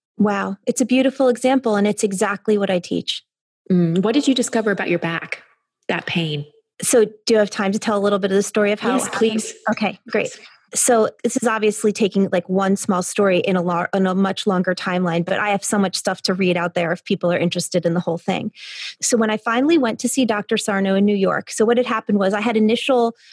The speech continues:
Speaker 1: relief of my back pain from reading his book and from understanding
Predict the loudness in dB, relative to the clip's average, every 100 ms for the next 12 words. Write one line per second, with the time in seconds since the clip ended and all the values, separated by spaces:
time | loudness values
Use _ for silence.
0 | -2 0 2 0 0 -2 -4 0 0 -2
1 | -6 -2 0 0 0 0 2 2 0 0
2 | -2 0 0 0 -2 0 0 -2 -2 0
3 | 2 0 0